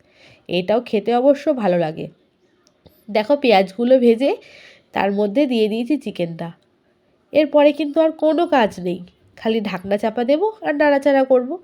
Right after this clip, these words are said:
প্রথমে ভেবেছিলাম যে চিকেনে আজকে আলু দেবো না,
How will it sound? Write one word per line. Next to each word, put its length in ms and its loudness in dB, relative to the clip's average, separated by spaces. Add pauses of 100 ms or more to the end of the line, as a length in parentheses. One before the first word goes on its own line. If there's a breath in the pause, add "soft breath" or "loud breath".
(840 soft breath)
প্রথমে 380 0
ভেবেছিলাম 640 2
যে 100 -2
চিকেনে 400 -2
আজকে 260 -2
আলু 280 0
দেবো 240 -6
না, 140 -12